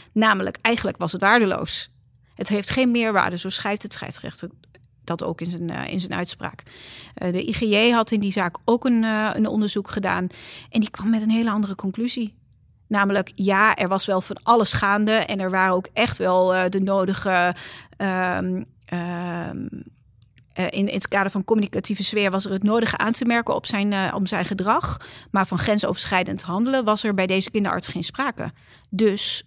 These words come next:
ehm, de, hè, de arbeidsovereenkomst bleef bestaan.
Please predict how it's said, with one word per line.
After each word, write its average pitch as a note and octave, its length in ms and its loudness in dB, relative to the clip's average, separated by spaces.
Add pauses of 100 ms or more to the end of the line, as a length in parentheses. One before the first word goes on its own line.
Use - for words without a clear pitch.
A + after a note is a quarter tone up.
(160)
ehm, F3+ 520 -4 (760)
de, F#3+ 640 -2 (140)
hè, G#3+ 180 -4
de A#3+ 140 2
arbeidsovereenkomst G3 720 -2
bleef F3+ 260 -2
bestaan. G3 420 0